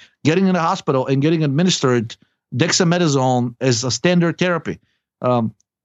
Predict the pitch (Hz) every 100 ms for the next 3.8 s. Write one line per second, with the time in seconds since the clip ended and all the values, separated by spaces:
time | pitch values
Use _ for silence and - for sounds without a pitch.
0 | _ _ _ 175 202 165 147 151 - 147
1 | 151 151 - 135 214 262 185 165 190 160
2 | - 233 180 143 135 135 139 143 - 202
3 | 170 143 120 113 127 120 156 196